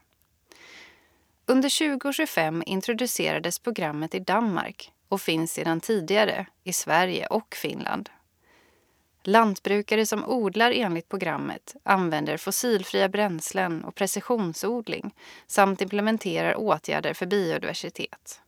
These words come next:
År tjugo tjugofyra implementerades ytterligare åtgärder för biologisk mångfald. Klimatavtrycket från odling av höstvete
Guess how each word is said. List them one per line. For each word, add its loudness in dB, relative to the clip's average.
År 10
tjugo 2
tjugofyra -2
implementerades 0
ytterligare -2
åtgärder -4
för -8
biologisk -2
mångfald. -8
Klimatavtrycket 4
från -2
odling 0
av -4
höstvete -4